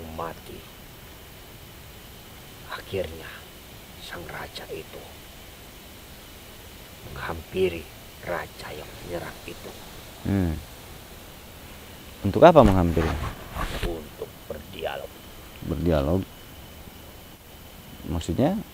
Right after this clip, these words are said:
Speaker 2: berdialog untuk hal apa?
Speaker 1: Sang raja tidak ingin ada lagi pertumpahan darah.
Speaker 2: Bagus itu ya.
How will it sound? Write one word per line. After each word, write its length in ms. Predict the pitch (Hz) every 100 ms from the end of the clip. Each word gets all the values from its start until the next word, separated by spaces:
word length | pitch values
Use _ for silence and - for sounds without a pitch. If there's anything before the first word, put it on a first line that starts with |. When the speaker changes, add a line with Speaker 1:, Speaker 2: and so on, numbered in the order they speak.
| - - - -
Speaker 2:
berdialog 480 | 76 87 92 90 87 - -
untuk 240 | 87 87
hal 240 | 85 95 135
apa? 120 | 135 127 - - - - - - - - - - - - - - - - - - - - - - - -
Speaker 1:
Sang 220 | - 95 90
raja 540 | 90 90 90 - 87 - - - -
tidak 300 | - 95 90
ingin 300 | - 101 95 92 -
ada 240 | 95 95
lagi 320 | 90 85 87 82 - - -
pertumpahan 800 | - - 92 87 98 - 90 85 -
darah. 400 | 95 82 80 78 - -
Speaker 2:
Bagus 480 | - 101 95 95 90
itu 160 | 73 71
ya. 140 | 69